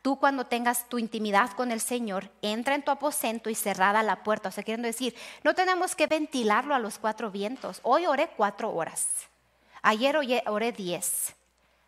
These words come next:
Bueno, a veces el pastor dice que oró esto y que lo otro, sí, pero lo está diciendo en un contexto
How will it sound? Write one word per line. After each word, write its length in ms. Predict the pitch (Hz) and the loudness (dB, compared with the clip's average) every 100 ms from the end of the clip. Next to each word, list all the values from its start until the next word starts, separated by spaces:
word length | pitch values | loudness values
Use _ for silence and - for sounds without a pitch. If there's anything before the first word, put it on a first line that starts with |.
| - | -6
Bueno, 180 | 269 269 | 0 2
a 60 | |
veces 280 | 247 302 381 | 0 -2 -4
el 80 | 381 | -2
pastor 300 | - - 294 | -2 -2 -4
dice 260 | 277 302 349 | -4 -6 -4
que 120 | 294 | -2
oró 180 | 262 277 | 0 0
esto 220 | 285 311 | -2 -6
y 20 | |
que 120 | 277 | -4
lo 100 | 254 | -4
otro, 180 | 240 202 | -4 -6
sí, 140 | - | -8
pero 140 | 247 196 | -4 -4
lo 60 | |
está 200 | 190 - | -4 -4
diciendo 320 | 208 240 254 226 | -4 -4 -6 -6
en 80 | 233 | -8
un 80 | |
contexto 720 | 247 196 185 190 190 - - | -8 -10 -8 -10 -10 -16 -16